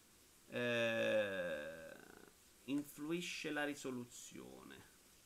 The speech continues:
della fonte originale, però, Cori.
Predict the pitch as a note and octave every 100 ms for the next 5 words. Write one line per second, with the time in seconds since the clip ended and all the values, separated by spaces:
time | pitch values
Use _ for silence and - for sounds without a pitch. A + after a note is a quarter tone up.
0 | - - - - - - B2+ E3+ F#3 -
1 | D#3+ D#3+ D3 C3 B2 C3+ E3 A#2+ A#2 A#2
2 | - A2+ G#2+ G#2+